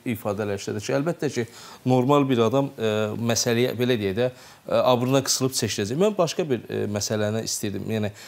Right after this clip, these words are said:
əvvəlki mövzuya qayıdaq. E, Nazim müəllim, siz təhsillə bağlı məsələni dediniz bu məsələlərdə. Məsələn, bax, e, elə, m, həmkarım da dedi ki, e, iyirmi yanvarı bu həftə, e, yaşadıq, yenidən millət yenə,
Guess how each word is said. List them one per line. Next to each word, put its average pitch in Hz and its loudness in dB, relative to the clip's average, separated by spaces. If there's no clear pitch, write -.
əvvəlki 113 0
mövzuya 107 0
qayıdaq. 107 0
E, 117 0
Nazim 135 0
müəllim, 113 0
siz - -4
təhsillə 123 0
bağlı 90 -2
məsələni 87 -6
dediniz 90 -6
bu 104 -4
məsələlərdə. 98 -2
Məsələn, 175 2
bax, 156 -4
e, 80 0
elə, 151 0
m, 131 -8
həmkarım 131 0
da 113 -2
dedi 110 -2
ki, 113 -4
e, 107 -2
iyirmi 113 0
yanvarı 101 0
bu 92 -2
həftə, 95 -4
e, 85 -4
yaşadıq, 110 -2
yenidən 107 -2
millət 104 -2
yenə, 98 -2